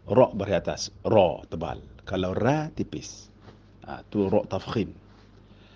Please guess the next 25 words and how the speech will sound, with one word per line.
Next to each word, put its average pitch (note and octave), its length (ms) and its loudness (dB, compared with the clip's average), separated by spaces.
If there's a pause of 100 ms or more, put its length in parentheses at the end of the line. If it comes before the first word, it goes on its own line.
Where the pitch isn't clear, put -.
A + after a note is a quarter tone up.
(340)
Kalau A2 240 4
ia C#3+ 160 8
mati B2 400 2
sebelumnya C3 400 6
dahului A#2+ 400 4
oleh G#2+ 200 2
huruf A2 280 -2
baris G#2+ 240 2
atas. - 400 -4
Contohnya, A2 480 0
mim A2+ 320 6
ra C#3+ 320 2
mati A2 480 0
di - 20 0
atas - 540 0 (320)
mar, G#2 480 4
maka F#2+ 320 -6
ra A2 120 4 (120)
dibaca F#2 320 -4
tebal. C2+ 400 -6 (640)
Bukan G#2+ 320 2
mar, D#3+ 480 2
tapi G2 240 -2
mar, F2+ 400 -2 (240)
tebal. - 320 -8